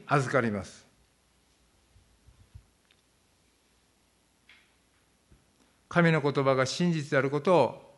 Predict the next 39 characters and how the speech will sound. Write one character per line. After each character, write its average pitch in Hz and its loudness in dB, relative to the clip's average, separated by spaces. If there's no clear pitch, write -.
皆 139 -2
さ 127 -4
ん 110 -2
は 139 -6
信 - -2
じ 135 -6
て 131 -2
い - 0
る 113 -4
で 101 -6
し - -12
ょ 101 -6
う 92 -12
か？ 87 -16
信 185 2
じ 165 2
た 156 2
通 170 6
り 160 4
の 151 0
こ 151 0
と 160 2
が 120 2
必 175 2
ず 165 0
一 - 0
人 - 4
一 170 6
人 160 2
の 147 0
身 139 0
に 202 -2
必 180 6
ず 143 -6
起 143 -4
こ 160 6
り 135 2
ま 107 -2
す。 - -20